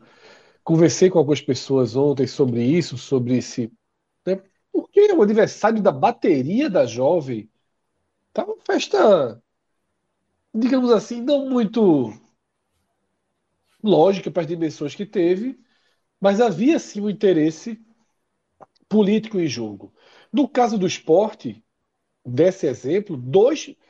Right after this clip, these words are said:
são duas políticas, tá? É a política interna, afinal estamos em ano de eleições internas e esse processo já começou, tá? E a jovem é um capital político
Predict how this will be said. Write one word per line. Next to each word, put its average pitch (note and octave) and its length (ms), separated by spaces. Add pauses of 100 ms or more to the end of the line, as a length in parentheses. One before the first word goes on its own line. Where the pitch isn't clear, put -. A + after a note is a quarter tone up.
(100)
são A3 240
duas B3 240
políticas, G#3 600
tá? E3+ 280 (760)
É E3 60
a F#3+ 80
política F#3+ 480
interna, A3 580 (140)
afinal D#3+ 360
estamos F3+ 480
em E3+ 60
ano D#3 240 (320)
de C#3+ 100
eleições C#3 800 (360)
internas G#3 760
e F#3 60
esse F#3+ 180
processo C#3+ 720 (340)
já F#3 240
começou, E3+ 720 (1300)
tá? C#3 400
E E3+ 100
a F#3 100
jovem C#3 520
é E3+ 100
um F#3+ 100
capital F#3+ 380
político C3+ 680